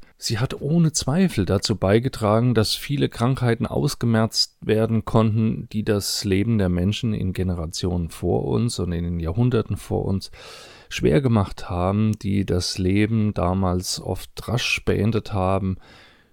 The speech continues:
Die Lebenserwartung ist nicht zuletzt durch die Errungenschaften dieser modernen Medizin so gestiegen.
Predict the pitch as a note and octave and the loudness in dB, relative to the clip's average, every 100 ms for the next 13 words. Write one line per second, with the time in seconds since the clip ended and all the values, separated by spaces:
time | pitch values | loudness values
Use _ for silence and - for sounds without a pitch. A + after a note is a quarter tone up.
0 | _ - F#2 F2 F2 G2+ A#2+ A2 G2+ F#2 | _ -8 -4 -2 0 0 0 -2 -2 0
1 | F#2 F#2+ - G2 F#2+ - F#2+ A2+ A2+ - | 2 2 0 0 0 -2 -2 0 0 2
2 | G#2 F2 F#2+ - F#2+ F2 F2+ E2+ F2 F#2+ | 2 2 0 -4 -6 -6 -4 -4 -4 -2
3 | G#2 G2 F#2 - F2 F2+ G2 F2 - F2 | -2 -4 -4 -4 -2 0 2 0 -2 -4
4 | E2+ E2+ F#2 F2 F2 D#2+ - - F2 F2+ | -2 0 0 0 -2 -6 -6 -4 -2 -2
5 | F#2 G2+ - E2 F2+ G#2 - G2 D#2+ E2 | -2 -4 -4 -4 -4 -4 -2 -2 -2 -8